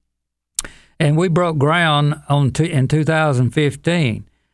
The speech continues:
Our first service was, uh, August the twenty-first, two thousand sixteen. That was at a cost of two thou-, two million six hundred thousand dollars. And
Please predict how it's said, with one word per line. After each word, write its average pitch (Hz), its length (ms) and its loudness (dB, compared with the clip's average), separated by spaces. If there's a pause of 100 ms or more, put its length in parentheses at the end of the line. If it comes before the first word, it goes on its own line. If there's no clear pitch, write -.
(120)
Our 131 120 0
first 165 340 -2
service 160 480 0
was, 123 360 0
uh, 127 360 0 (160)
August 135 340 0
the 117 60 -8
twenty-first, 143 640 0
two 165 160 0
thousand 120 440 0
sixteen. 117 680 -4 (580)
That 170 160 0
was 143 140 2
at 131 100 2
a 120 60 0
cost 143 360 -2
of 113 140 -8
two 165 180 0
thou-, 135 440 0
two 170 180 2
million 147 420 2
six - 300 -4
hundred 127 580 0 (380)
thousand 120 460 -2
dollars. 120 640 -6 (720)
And 120 400 0